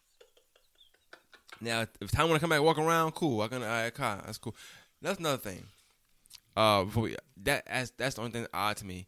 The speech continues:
I haven't heard about anybody being in contact with Tommy, and I'm, I'm assuming it's been months now since Ghost has passed. Just wanna throw that out there. So I don't know. I haven't heard or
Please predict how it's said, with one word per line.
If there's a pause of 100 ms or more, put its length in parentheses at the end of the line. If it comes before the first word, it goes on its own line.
(360)
I
haven't
heard
about
anybody
being
in
contact
with
Tommy,
and
I'm,
I'm
assuming
it's
been (320)
months
now
since
Ghost
has (120)
passed. (1700)
Just
wanna
throw
that
out
there. (520)
So
I
don't
know.
I
haven't
heard
or